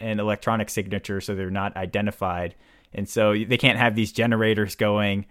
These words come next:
Uh, so they're kind of looking for a number of ways, uh, to be kind of more silent. So a lot of these things that you wouldn't, you know, you might think that driverless vehicles are going pretty well in the commercial sector, but there's always, like, a lot of much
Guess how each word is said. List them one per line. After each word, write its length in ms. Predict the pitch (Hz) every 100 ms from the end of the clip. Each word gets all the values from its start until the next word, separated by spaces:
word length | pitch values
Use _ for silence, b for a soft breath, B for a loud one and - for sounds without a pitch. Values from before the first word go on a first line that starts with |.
| b b b
Uh, 380 | - 95 92 90 -
so 200 | - 127
they're 240 | 107 113 104
kind 160 | 113
of 140 | 101 101
looking 260 | 98 107
for 320 | 95 107 98 98
a 60 |
number 280 | 98 98 98
of 140 | 92
ways, 540 | 92 92 90 90 - - _ _ _
uh, 220 | - 92 92
to 140 | 104
be 200 | 95 98
kind 200 | - 101
of 100 | 90
more 160 | 101 87
silent. 500 | - 90 87 87 -
So 260 | 107 95 - b
a 40 |
lot 140 | 147 185
of 60 |
these 160 | 143 131
things 320 | 131 123 107
that 180 | 110 107
you 140 | 123
wouldn't, 340 | 127 165 143 - _ _ _ _
you 100 | 131
know, 100 | 120
you 180 | 123 127
might 240 | 135 135
think 460 | 131 123 - - _ - _
that 280 | 117 110 -
driverless 460 | 135 120 120 117 107
vehicles 480 | 113 110 107 107
are 80 | 107
going 220 | 104 107
pretty 220 | 104 117 104
well 300 | 107 104 104
in 120 | 101
the 80 | 98
commercial 400 | 107 104 - 104
sector, 420 | 104 - 104 98
but 220 | 98 98
there's 160 | 117 147
always, 280 | 160 127
like, 180 | 113 107
a 60 | 104
lot 260 | 104 107
of 160 | 101 - b b -
much 200 | 143